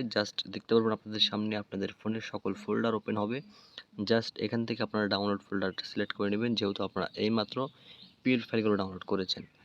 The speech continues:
ডাউনলোড ফোল্ডারে just ক্লিক করার পরে দেখতে পারবেন আপনারা যে চারটি পিএলপি ফাইল ডাউনলোড করেছেন আজকের, সেই চারটি পিএলপি ফাইল এখানে শো করবে।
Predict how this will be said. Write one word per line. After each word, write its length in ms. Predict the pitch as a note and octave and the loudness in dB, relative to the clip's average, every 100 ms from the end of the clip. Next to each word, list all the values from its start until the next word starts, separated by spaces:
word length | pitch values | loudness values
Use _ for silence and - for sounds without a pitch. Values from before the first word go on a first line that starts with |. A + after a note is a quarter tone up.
| _ - - _ | _ -20 -20 _
ডাউনলোড 260 | A2 A#2+ A2+ | 4 4 2
ফোল্ডারে 280 | - A#2+ A#2 | 0 2 2
just 160 | A2 - - | 0 -2 0
ক্লিক 180 | A2+ - | 0 0
করার 160 | A#2 - | -2 0
পরে 120 | A2+ G2+ | -2 -2
দেখতে 160 | - G2 | -2 -2
পারবেন 200 | G2 G2 | -2 -4
আপনারা 220 | - F#2+ F#2 F#2 | -4 -2 -2 -2
যে 80 | F#2+ | -6
চারটি 340 | - - - A2+ A2+ - - _ - - | -6 -6 -2 -2 -2 -10 -20 _ -20 0
পিএলপি 240 | C3 B2 - | 2 2 4
ফাইল 120 | A#2+ | 4
ডাউনলোড 200 | G#2+ G#2+ G#2 | 4 2 0
করেছেন 220 | G#2 G#2 F#2+ | -2 -2 -4
আজকের, 260 | - C#3+ G3+ - - _ - | -4 -6 -6 -10 -20 _ -4
সেই 120 | A2+ | 2
চারটি 280 | A2+ A2+ - B2 | 4 4 2 0
পিএলপি 220 | - A2+ G#2+ | 0 0 2
ফাইল 120 | G#2+ G#2 | 0 2
এখানে 180 | G#2 B2+ - - | 0 -4 -8 -4
শো 100 | - G2 | 0 2
করবে। 220 | F#2 F#2 | 0 -2